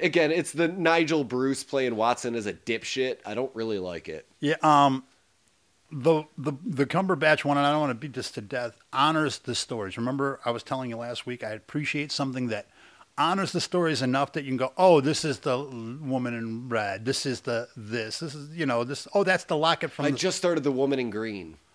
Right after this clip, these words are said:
Speaker 2: Okay. But you, you, you know what I'm saying?
Speaker 1: It's pretty good so far. <laughs>
Speaker 2: But they update it, so instead of telegrams, obviously they've got the cell phones, they've got, you know, and you see the thought process, and, and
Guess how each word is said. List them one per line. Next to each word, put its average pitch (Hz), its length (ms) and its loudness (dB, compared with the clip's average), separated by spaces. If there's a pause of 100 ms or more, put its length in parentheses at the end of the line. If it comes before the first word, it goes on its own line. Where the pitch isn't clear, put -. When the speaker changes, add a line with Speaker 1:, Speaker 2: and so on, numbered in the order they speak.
(100)
Speaker 2:
Okay. 143 280 0 (380)
But 190 120 2
you, 214 80 0
you, 208 240 4
you 208 160 4
know 208 80 4
what 196 80 4
I'm 175 60 0
saying? 190 180 2
Speaker 1:
It's - 180 -2
pretty 143 400 2
good 113 240 0
so 107 180 -4
far. 101 280 -4 (160)
<laughs> 131 120 -12
Speaker 2:
But 170 220 4
they 190 120 4
update 156 440 2
it, 113 160 -4
so 131 480 -2
instead 139 400 0
of 127 300 -2
telegrams, 131 600 -4
obviously 131 440 -4
they've 120 100 -8
got 120 160 -6
the 120 100 -8
cell 131 300 -4
phones, 113 460 -6
they've 110 180 -6
got, 113 300 -4 (100)
you 160 180 -4
know, 131 280 2
and 139 160 2
you 143 120 0
see 151 440 2
the 127 140 0
thought - 340 2
process, 117 460 -4
and, 139 140 -6 (200)
and 175 180 0